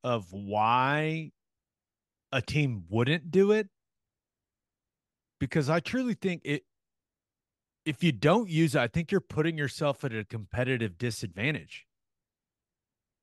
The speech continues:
Because, and, and even if it's it cuts off, when the ball snapper cuts off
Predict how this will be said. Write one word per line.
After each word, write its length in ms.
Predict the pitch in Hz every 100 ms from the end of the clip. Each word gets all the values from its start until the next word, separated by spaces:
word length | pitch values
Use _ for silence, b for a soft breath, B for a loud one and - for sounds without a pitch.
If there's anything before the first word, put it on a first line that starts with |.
| _ -
Because, 960 | 151 131 165 165 147 135 110 - - - _ _
and, 160 | 160 175
and 200 | 190 196
even 240 | 214 196
if 160 | 165 -
it's 600 | 143 120 - - - - _ _ _ _ _
it 200 | 151 -
cuts 360 | - 180 - 170
off, 400 | 156 143 127 -
when 140 | 131
the 80 | 117
ball 220 | 110 143
snapper 440 | 135 - 139 123 120
cuts 320 | - 143 -
off 280 | 135 127